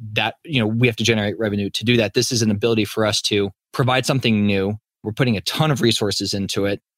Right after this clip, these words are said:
We're very excited to actually be recruiting, you know, for some p-, new positions, like actually new full-time hires onto our team that will be devoted to supporting and enabling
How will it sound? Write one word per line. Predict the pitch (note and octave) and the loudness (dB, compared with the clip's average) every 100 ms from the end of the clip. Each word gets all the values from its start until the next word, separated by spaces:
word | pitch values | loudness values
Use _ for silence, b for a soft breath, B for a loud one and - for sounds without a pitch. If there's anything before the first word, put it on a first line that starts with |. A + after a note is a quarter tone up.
| - | -4
We're | G#2+ | 0
very | G#2+ B2 A#2 | 2 2 2
excited | - A2+ G#2+ | 2 0 0
to | A2 F#2+ | -2 -2
actually | G#2+ A#2 | -2 0
be | G#2 | -2
recruiting, | G2+ F#2+ - B2 A2+ G#2 G2+ B B B - | -4 -8 0 2 4 0 -4 B B B -2
you | |
know, | G#2+ | -2
for | - A2+ | 0 0
some | - A2 G2+ - _ _ | 2 2 0 -2 _ _
p-, | - - | -4 2
new | D#3+ C3+ | 2 2
positions, | A2 B2 D3 G#2+ | 2 2 2 0
like | G#2 G2+ | -2 -2
actually | A#2 A2+ - A2 | 0 2 2 2
new | G#2 G#2+ | 2 0
full-time | - A2+ A2+ F2+ | -2 -2 -2 -4
hires | - A2 F#2+ | -2 0 0
onto | G#2 G2+ G#2 | -2 0 -2
our | F2+ | -2
team | - - A2+ F#2+ F#2+ B B - | -2 0 0 0 -6 B B -4
that | A2+ | -2
will | A2 | 0
be | G#2+ | 0
devoted | G2 G2+ A2 A2+ G#2+ G2+ - | 0 0 2 2 2 0 -2
to | - A2 G2+ F#2+ F#2 - - | 0 2 2 -2 -6 -12 -6
supporting | - A2 C#3+ B2 A2+ | -6 -2 0 2 2
and | G#2+ | 2
enabling | A2 A2+ A2 A2 G#2+ G2 F#2+ | 2 4 2 2 0 0 -6